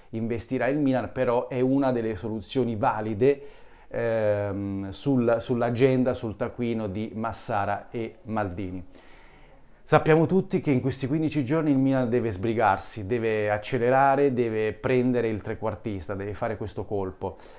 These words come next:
Serve un nome importante, serve un nome d'esperienza, un nome di qualità. Ehm, Isco piace, ma è sempre complicato. Ziyech è il sogno, perché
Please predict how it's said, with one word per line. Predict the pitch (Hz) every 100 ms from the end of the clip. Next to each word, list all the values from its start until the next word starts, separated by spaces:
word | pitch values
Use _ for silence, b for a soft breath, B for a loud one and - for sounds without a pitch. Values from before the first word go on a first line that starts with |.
| B -
Serve | 139 123 117
un | 117
nome | 117 110
importante, | 98 104 - 107 92 92 101
serve | 117 101 110
un |
nome | 110 113 113
d'esperienza, | 110 98 - 107 117 98 98 104
un | 107
nome | 117 110
di | 107
qualità. | 113 107 107 107 104 92 B B B B
Ehm, | - 113 110 110 107 107 107 107 104 107 110
Isco | - 139 139 - 139 135 135 131
piace, | 135 139 139 - 131
ma | 127 127 123 120
è | 127 117
sempre | - 123 120 123
complicato. | 127 110 110 104 127 110 107 104 92 B B 101
Ziyech | 92 139 143 143
è | 127
il | 113
sogno, | - 143 143 143 139
perché | 135 104 - 117 -